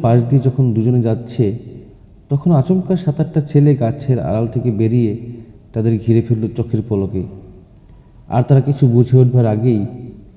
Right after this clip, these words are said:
টানতে টানতে জঙ্গলটার মধ্যে নিয়ে গেল। হরি দেখল, এদের মধ্যে রাজর্ষি আর থ্রি মাস্কেটিয়ার্স তো আছেই, আরও গোটা কতক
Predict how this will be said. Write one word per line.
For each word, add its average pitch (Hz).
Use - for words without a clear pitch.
টানতে 127
টানতে 131
জঙ্গলটার 120
মধ্যে 110
নিয়ে 107
গেল। 92
হরি 131
দেখল, 131
এদের 135
মধ্যে 143
রাজর্ষি 127
আর 98
থ্রি 127
মাস্কেটিয়ার্স 127
তো 123
আছেই, 104
আরও 127
গোটা 135
কতক 135